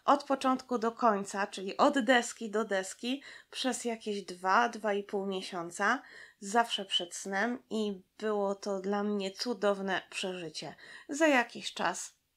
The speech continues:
pewnie znowu wrócę do lektur nadobowiązkowych i przeczytam je kolejny raz.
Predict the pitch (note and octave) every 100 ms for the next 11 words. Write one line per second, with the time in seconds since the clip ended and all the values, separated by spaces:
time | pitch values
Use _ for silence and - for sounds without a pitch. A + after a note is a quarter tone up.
0 | - A#3 G#3+ F#3 E3+ G#3 B3 C4 B3+ G#3+
1 | A3+ A3+ G#3+ F#3+ G3+ G3 G3+ - G3 G3
2 | G3 G3 F#3+ G3 F3+ F3+ - F3+ F3 F#3
3 | C4+ - E4 - E3+ G3+ G#3 G3 D#3 D#3+
4 | - - - _ - B3+ G#3 F3 E3+ D#3+
5 | D#3 D3 - -